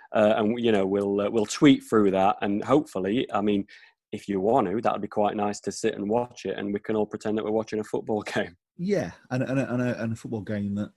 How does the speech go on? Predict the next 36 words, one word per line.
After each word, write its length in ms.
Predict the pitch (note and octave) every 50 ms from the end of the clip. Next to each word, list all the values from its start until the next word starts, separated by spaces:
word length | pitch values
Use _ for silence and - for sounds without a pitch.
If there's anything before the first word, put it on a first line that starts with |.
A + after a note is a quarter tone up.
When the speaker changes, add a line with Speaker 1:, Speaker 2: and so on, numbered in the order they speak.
| _ _ A2+
Speaker 2:
very 280 | G#2 - A#2+ A2+ G#2+
rarely 300 | G#2 G#2+ A#2 A2+ G#2+ G#2
these 200 | F#2+ F#2+ F#2+ -
days 200 | - G2+ G#2+ A2
has 140 | A#2 A2+ -
Forest 400 | - - A#2 A#2 A2+ A2+ - - _ -
being 160 | - B2+ B2
successful 480 | A#2+ - - - - B2 - - - C3
at 60 | A#2+
the 100 | - A#2+
end 160 | D3+ E3 D3+ B2+
of 100 | A2+ A#2+
it 100 | B2 -
as 100 | A#2 B2
well. 240 | B2+ B2+ A2 - - D#3 E3 E3+ - -
<laughs> 280 | - - D#3+ - D#3 C#3+
Speaker 1:
Well, 240 | G3+ G3+ F3 C#3+ D3
let, 240 | E3+ F#3 F#3 F#3 -
let's 200 | E3+ F3+ F3 -
see 100 | - F#3+ F3+
how 100 | F3 D#3+
it 140 | C#3 - -
pans 240 | C#3+ C#3 C#3 C3+
out. 260 | C#3+ C3 A#2+ A2 G#2 B2+
Let's 200 | D3 C3+ C3+ -
see 100 | - C#3+
if 120 | C3+ - A#2
it 100 | G#2+ -
still 220 | - - B2+ B2+
Speaker 2:
Yeah, 60 | B2+ B2
Speaker 1:
ends 100 | A#2+ B2
up 40 | A2
Speaker 2:
spoilers, 360 | A#2 C#3 C3 A2+ A2 G#2+ -
Speaker 1:
let 140 | C#3+ A#2 -
Speaker 2:
spoilers. 420 | - - - C3+ C3+ A#2+ A2 G#2+
Speaker 1:
Yeah. 140 | - A2+ G2